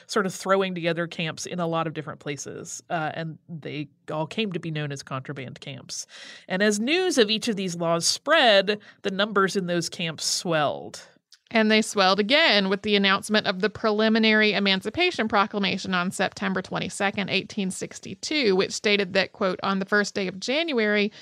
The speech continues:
Speaker 2: all persons held as slaves within any state or designated part of a state, the people whereof shall then be in rebellion against the United States, shall be then, thenceforward,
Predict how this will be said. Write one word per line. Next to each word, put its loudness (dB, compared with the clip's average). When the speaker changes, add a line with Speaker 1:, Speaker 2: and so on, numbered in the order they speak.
Speaker 2:
all 6
persons 0
held 2
as 0
slaves 2
within 0
any 2
state -6
or 4
designated 2
part 4
of 0
a -6
state, -4
the -2
people 4
whereof 4
shall 4
then 2
be 2
in 0
rebellion 4
against -2
the -4
United 0
States, -2
shall 4
be 2
then, 4
thenceforward, 2